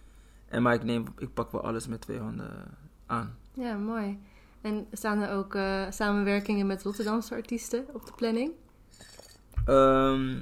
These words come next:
Speaker 1: op de planning, eh, wel qua, eh, eh, eh, ik wel met veel producers.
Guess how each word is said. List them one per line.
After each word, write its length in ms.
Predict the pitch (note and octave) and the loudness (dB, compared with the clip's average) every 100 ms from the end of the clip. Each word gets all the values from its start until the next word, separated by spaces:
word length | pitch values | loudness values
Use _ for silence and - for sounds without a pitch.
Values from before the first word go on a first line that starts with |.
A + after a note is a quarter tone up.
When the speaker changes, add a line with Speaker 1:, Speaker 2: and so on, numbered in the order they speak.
| - | -8
Speaker 1:
op 100 | B2 | -12
de 60 | - | -6
planning, 440 | D3 D3 C#3+ C#3+ C3+ - - | -2 0 0 -2 -8 -16 -4
eh, 300 | A#2 A#2 A2+ | 0 2 4
wel 460 | A2 C#3 C#3 - - - | 10 10 10 8 -4 0
qua, 500 | C3 C3 B2+ A#2+ - | 8 10 10 8 4
eh, 680 | A#2+ A#2 A2+ - A2 G#2+ F#2+ | 0 2 0 -2 -2 -4 -6
eh, 60 | G2 - - - - - - - - - - | -10 -16 -20 -20 -20 -18 -18 -18 -18 -16 -8
eh, 400 | A2+ A2 G#2+ G#2+ | -6 -4 -4 -2
ik 100 | A#2 | 4
wel 140 | C3 | 4
met 140 | C3+ C3 | 4 0
veel 120 | C3 | -2
producers. 680 | B2 A2 C3 - E3 - | -2 -4 -4 -4 -6 -8